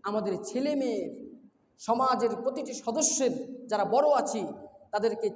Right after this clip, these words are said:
চিন্তার জায়গা থেকে বিশুদ্ধ করা, এই তালিম দেওয়া যে বাবা, মা, ছেলে, মেয়ে, আদরে নসিহাত। কারণ আমরা সন্তানদেরকে নসিহা করতে ভুলে যাই, শুধু অর্ডার করি, শুধু অর্ডার করি।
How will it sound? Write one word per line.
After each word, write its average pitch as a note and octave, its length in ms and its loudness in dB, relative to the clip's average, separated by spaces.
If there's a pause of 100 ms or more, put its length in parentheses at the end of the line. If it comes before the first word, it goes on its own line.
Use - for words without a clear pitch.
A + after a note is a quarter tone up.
(120)
চিন্তার D4 380 -2
জায়গা G#3+ 180 -2
থেকে G#3+ 200 -8
বিশুদ্ধ G3 400 -8
করা, G3 200 -2
এই F#3 140 0
তালিম A3+ 460 0
দেওয়া C#4+ 420 4 (320)
যে G#3+ 80 -2
বাবা, B3 680 2
মা, B3 420 4 (180)
ছেলে, D4+ 680 6
মেয়ে, D4 540 2 (1800)
আদরে A3+ 680 2 (100)
নসিহাত। C#4+ 440 -6
কারণ G#3 140 -2
আমরা B3 200 -4
সন্তানদেরকে C4 600 -4
নসিহা C4 400 -6
করতে A3+ 300 -6
ভুলে F#3 240 -4
যাই, E3 240 -2
শুধু D#4+ 640 -8
অর্ডার B3 360 2
করি, G#3 300 0
শুধু C4+ 500 0
অর্ডার G#3+ 300 4
করি। - 200 -6